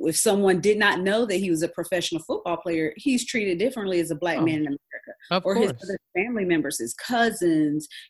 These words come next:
Speaker 1: you know, nieces, nephews, uncles, people that are not,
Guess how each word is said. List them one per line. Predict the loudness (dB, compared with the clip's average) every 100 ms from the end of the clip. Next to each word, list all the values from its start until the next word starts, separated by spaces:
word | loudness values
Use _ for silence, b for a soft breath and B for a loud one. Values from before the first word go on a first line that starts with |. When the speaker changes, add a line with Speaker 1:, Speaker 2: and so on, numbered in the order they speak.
| 0
Speaker 1:
you |
know, | 0 2
nieces, | 0 0 -2 -4
nephews, | -2 -2 -4 -8 -4
uncles, | -4 0 -2 -2 -6 -4
people | -2 0
that | 2 4
are | 4 6
not, | 4 2